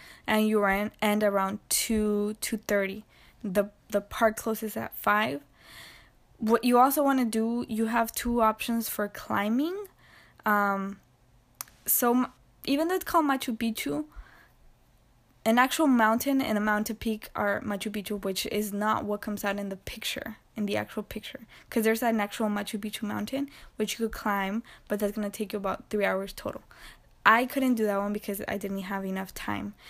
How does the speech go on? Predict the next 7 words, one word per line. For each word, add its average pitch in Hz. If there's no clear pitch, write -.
I 202
did 214
it 226
before 202
five 190
years 226
ago. 208